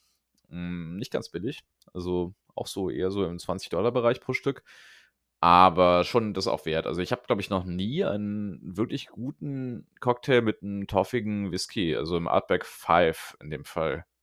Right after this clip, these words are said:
getrunken bis zu dem Tag. Und das war tatsächlich ein gelungener Artback Five basierter Cocktail. Der Artback Ten ist ja so mein Lieblingsscotch immer gewesen. Aber das ist halt auch schon ein Biest, ne? Das ist ein Monster an, an Rauchigkeit, an Torfigkeit. Äh, muss man mögen.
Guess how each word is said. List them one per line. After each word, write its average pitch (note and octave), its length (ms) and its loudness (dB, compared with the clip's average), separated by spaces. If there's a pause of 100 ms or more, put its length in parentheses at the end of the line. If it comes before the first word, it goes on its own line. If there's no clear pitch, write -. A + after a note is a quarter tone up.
getrunken F2+ 560 -6
bis F2+ 260 -2
zu G2 160 -4
dem D2+ 260 -4
Tag. - 480 -2 (140)
Und D2+ 260 -12
das D#2+ 140 -4
war F2 100 6
tatsächlich G#2 300 0
ein F#2+ 80 -2
gelungener A2+ 720 4 (720)
Artback G2+ 460 6
Five G2 400 4
basierter F#2 340 0
Cocktail. C3+ 380 -2
Der A2+ 120 4
Artback G2 280 2
Ten B2 220 0
ist - 180 -6
ja A#2+ 80 6
so A2+ 120 2
mein G#2 200 2
Lieblingsscotch G2 580 -4
immer E2+ 160 -4
gewesen. F2 440 -4 (340)
Aber F#2 160 4
das F#2 100 6
ist F2+ 100 0
halt G2+ 140 4
auch G2+ 100 2
schon F#2+ 400 -2
ein F#2 140 -6
Biest, - 400 -8
ne? D2 120 -2
Das G#2 120 0
ist F#2 120 -6
ein F#2+ 60 -2
Monster E2+ 560 2
an, C#2 280 -6
an D2+ 320 -8
Rauchigkeit, E2 640 0
an E2 100 -4
Torfigkeit. F#2 640 0 (480)
Äh, F#2 260 6
muss G#2 180 0
man A2 140 6
mögen. A#2 460 0